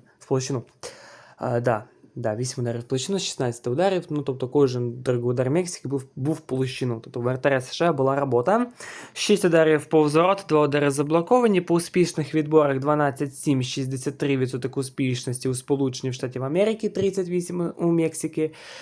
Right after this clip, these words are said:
шість два по сейвам, п'ятнадцять винесів м'яча у Мексики, сорок сім, да, сорок сім у С Ш А. Більше С Ш А виносила м'яч,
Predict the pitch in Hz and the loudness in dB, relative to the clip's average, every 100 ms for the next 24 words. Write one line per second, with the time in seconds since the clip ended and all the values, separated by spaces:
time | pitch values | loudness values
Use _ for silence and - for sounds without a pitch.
0 | - - - 156 143 143 135 139 131 208 | -12 -4 0 0 4 2 4 2 4 4
1 | 220 196 175 _ _ - 170 180 185 180 | 6 4 0 _ _ 2 4 4 2 2
2 | 160 131 139 147 143 131 131 135 135 139 | 2 -2 0 2 2 0 0 2 2 2
3 | 131 139 127 - 123 123 - 135 131 - | 2 2 0 -2 -2 -2 2 2 0 -6
4 | - - 143 127 117 - 139 123 113 127 | -12 -6 -2 0 -2 -4 0 0 0 -6
5 | 127 127 123 123 127 135 165 196 247 - | -8 -6 -8 -8 -8 -4 0 0 -2 -8
6 | - - - _ _ - 135 147 131 - | -20 -20 -20 _ _ -8 0 2 2 -2
7 | 123 127 - 127 123 156 202 202 190 170 | -4 -4 0 0 2 2 2 2 2 4
8 | 165 165 165 - | 4 2 -2 -18